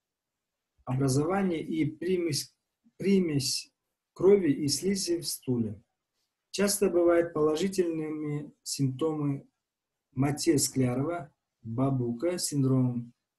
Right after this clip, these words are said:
Валя, а при илиоцекальной инвагинации симптом Шимана-Данца. При пальцевом ректальном исследовании на пальце обнаруживается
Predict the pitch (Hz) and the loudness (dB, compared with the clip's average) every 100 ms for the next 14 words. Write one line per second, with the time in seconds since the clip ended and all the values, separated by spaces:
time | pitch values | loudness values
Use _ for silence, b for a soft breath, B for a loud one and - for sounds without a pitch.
0 | _ 113 117 127 131 170 185 - _ 135 | _ -8 -2 0 2 0 -4 -12 _ -6
1 | 127 147 147 143 143 160 151 151 147 160 | -4 -2 2 2 2 0 0 0 -4 -4
2 | 147 139 127 120 135 131 120 131 160 202 | -2 0 0 0 0 2 2 0 0 -2
3 | 202 202 - 139 120 147 156 151 _ _ | -2 -2 -2 -2 -2 -2 -4 -10 _ _
4 | - - 139 139 147 143 135 151 135 117 | -10 -2 0 0 0 0 -2 0 0 0
5 | - - - _ _ _ _ 139 135 160 | -4 -10 -14 _ _ _ _ -2 2 2
6 | 160 - 202 214 185 - 139 143 - 175 | 0 2 2 2 0 -2 -2 -2 0 -2
7 | 160 143 127 123 196 202 196 180 156 143 | 2 2 2 4 4 4 4 0 -2 -4
8 | - 196 190 - 180 175 _ _ - 147 | 0 0 2 2 0 0 _ _ -4 -2
9 | 160 147 175 170 170 151 151 156 147 | 2 4 4 6 4 4 2 0 0